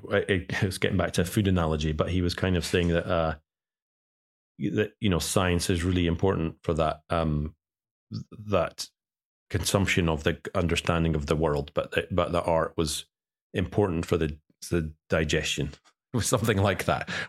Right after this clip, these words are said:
right? Is that he, he saw that there was a definite cor-, um,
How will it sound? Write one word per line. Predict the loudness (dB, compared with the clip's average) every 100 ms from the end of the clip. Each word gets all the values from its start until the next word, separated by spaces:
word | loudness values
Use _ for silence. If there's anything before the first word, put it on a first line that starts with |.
| 0
right? | 0
Is | 0 0
that | 0 2
he, | 0 0 -2
he | 0
saw | 2 2 4
that | 4
there | 2
was | 2
a |
definite | 2 0 2 -2 -4 _ -18 -14
cor-, | -2 -2 -2 _ _ _ _ -4
um, | 0 2 0